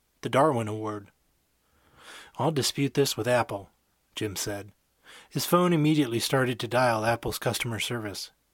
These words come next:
"Cancel call. I'll handle it later. I need to find out what happened to my apartment building." A message appeared. "I'm sorry, our systems didn't understand your request. Please try again." "Dial nine one one."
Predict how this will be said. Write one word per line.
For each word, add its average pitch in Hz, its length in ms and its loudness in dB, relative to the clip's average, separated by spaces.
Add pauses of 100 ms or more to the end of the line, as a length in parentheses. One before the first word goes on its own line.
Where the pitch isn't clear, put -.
(520)
"Cancel 190 360 2
call. 104 500 0 (240)
I'll 127 100 0
handle 135 320 2
it 104 100 -8
later. 101 320 -8 (680)
I 208 40 2
need 220 140 6
to - 80 0
find 165 240 6
out 165 140 6
what 151 120 4
happened 156 300 4
to 147 60 2
my 151 120 4
apartment 139 460 -2
building." 101 380 -6 (540)
A 127 60 -2
message 139 360 2
appeared. 107 420 -4 (800)
"I'm 156 160 4
sorry, 135 480 2 (220)
our 147 80 4
systems 143 420 2
didn't 135 240 0
understand 139 480 2
your 139 80 4
request. 117 560 -2 (380)
Please 139 260 2
try 131 240 0
again." 104 440 -6 (1300)
"Dial 180 320 6
nine 165 280 4
one 147 220 4
one." 110 320 -4